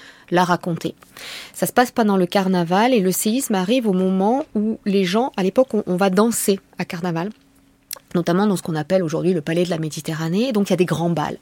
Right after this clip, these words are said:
Et le séisme arrive au moment où les gens sortent, c'est-à-dire que les gens sont dans la rue. À une heure près, on aurait eu une catastrophe terrible, euh, sur ce territoire. Il faut,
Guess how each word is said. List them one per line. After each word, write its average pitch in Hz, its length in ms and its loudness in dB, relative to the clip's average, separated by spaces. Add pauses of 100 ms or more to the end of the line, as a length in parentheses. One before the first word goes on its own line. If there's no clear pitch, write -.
(520)
Et 185 80 2
le 185 80 0
séisme 240 360 2
arrive 196 200 2
au 180 60 4
moment 180 380 2
où 185 140 0
les 180 140 4
gens 185 240 0 (340)
sortent, - 720 -2
c'est-à-dire 196 240 2
que 190 80 0
les 185 80 4
gens 185 160 0
sont 180 180 -2
dans 170 120 -2
la 160 100 -4
rue. - 220 -12 (460)
À 202 120 4 (540)
une 269 180 8
heure 240 220 2
près, 202 360 0 (560)
on 208 200 8
aurait 208 240 8
eu 220 180 4
une 190 140 8
catastrophe - 840 0
terrible, 208 540 4 (400)
euh, 175 220 4
sur - 240 -4
ce - 100 -2
territoire. - 680 -6 (340)
Il - 40 -20
faut, 190 100 -6